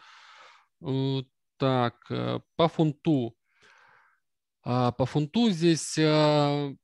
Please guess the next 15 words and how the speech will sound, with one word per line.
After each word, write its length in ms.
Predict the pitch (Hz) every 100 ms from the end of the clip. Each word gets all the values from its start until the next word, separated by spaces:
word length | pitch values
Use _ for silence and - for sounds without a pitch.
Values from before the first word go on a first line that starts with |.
| _ _ 135
тоже 260 | 190 180 147
обсуждали 540 | 131 151 139 185 196
с 100 | 151
ребятами, 800 | 151 143 156 151 139 139 135 113 -
а, 180 | 104 113
и 720 | - 135 135 135 131 131 131 117 - -
есть 440 | - 127 139 160 131
дивергенция 560 | 139 143 170 196 180
на 100 | 160
часовиках. 640 | 143 139 147 139 147 127 156
Нет 200 | 175 -
никакой 340 | 143 147 151
модели 400 | 139 139 180 202
дневной, 380 | 170 180 175 170
как 180 | -